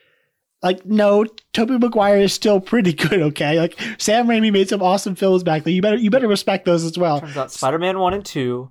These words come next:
Speaker 2: are freaking masterpieces, okay? Everybody, shut up.
Speaker 1: Yeah, so it's like,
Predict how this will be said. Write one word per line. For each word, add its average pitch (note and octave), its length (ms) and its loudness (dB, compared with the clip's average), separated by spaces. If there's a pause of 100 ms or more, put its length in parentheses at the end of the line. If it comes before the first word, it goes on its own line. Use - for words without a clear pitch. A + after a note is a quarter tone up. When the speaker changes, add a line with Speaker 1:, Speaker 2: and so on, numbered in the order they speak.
(160)
Speaker 2:
are C3+ 140 -4
freaking D3 320 -8
masterpieces, A2+ 720 -8
okay? A#2 360 -4
Everybody, A2+ 420 -4
shut C3+ 260 -6
up. - 180 -12 (280)
Speaker 1:
Yeah, A3 240 2
so A#3 140 -2
it's A#3+ 220 -2
like, G#3+ 220 -4